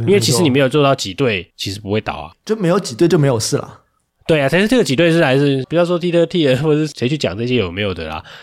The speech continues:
Speaker 2: 反正他就是动摇了大家的信心嘛，所以隔天所有的其他的银行也乱跌一通啊，<laughs> 就是小银行不管你有没有关系的，对，对，对，反正就跌就对了啦，先跌再说嘛，先跌个三四成，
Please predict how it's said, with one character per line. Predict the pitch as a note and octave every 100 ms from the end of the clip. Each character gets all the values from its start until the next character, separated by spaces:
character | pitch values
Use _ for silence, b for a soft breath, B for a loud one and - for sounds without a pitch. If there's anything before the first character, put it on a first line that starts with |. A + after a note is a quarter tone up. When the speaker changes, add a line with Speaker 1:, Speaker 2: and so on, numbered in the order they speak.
| B
Speaker 2:
反 | A2
正 | D3
他 | F3
就 | F3+
是 | F3
动 | F3+ E3+
摇 | B2+
了 | A#2+ A#2
大 | C3
家 | A#2+
的 |
信 | A2 B2+
心 | G2+ F#2+
嘛， | F#2+ C#2+ b b b -
所 | E3
以 | D3+ _ _ _
隔 | D#3+
天 | E3 F#3 F#3
所 | F3+ F3+
有 |
的 | D3+ D#3
其 | - D3+
他 | F3
的 | E3+
银 | D3
行 | C3+
也 | B2
乱 | D3 -
跌 | A2
一 | B2
通 | B2 A#2
啊， | C#3 D3+
<laughs> | C3+
就 |
是 | C#3+
小 | D3 B2+ A#2+
银 | C3+ E3
行 | B2+ C3+
不 | D3
管 | F3 D3
你 | C3+ B2 B2+ D#3
有 |
没 | C#3+
有 | D3+
关 | C#3 D3
系 | C#3 C3+
的， | B2+ G#2+
对， | B2+ B2
对， | A#2
对， | A2+
反 | - B2
正 |
就 | E3
跌 | F3+ C#3
就 | F3+
对 | F3+ E3+ B2+
了 | A2
啦， | F#2+
先 | - D3+
跌 | C3
再 | C#3
说 | C3 B2+ A#2
嘛， | G2
先 | G2 C3+
跌 | B2
个 | A#2+
三 | A#2+
四 | B2
成， | A2 F#2+